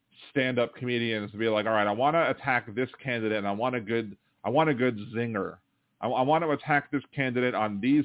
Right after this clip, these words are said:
things, but make me a good zinger to be able to really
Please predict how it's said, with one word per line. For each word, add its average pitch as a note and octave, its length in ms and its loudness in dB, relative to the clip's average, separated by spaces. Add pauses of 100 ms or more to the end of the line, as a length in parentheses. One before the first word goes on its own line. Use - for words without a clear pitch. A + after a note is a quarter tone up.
(120)
things, A2+ 460 -2
but A2 160 -2
make C3+ 340 -4
me B2+ 140 0
a B2 80 0
good A2 300 -2 (120)
zinger G2+ 440 -2 (560)
to B2+ 80 2
be A2+ 180 -2
able A#2 360 2
to A2 440 0 (400)
really C3+ 640 6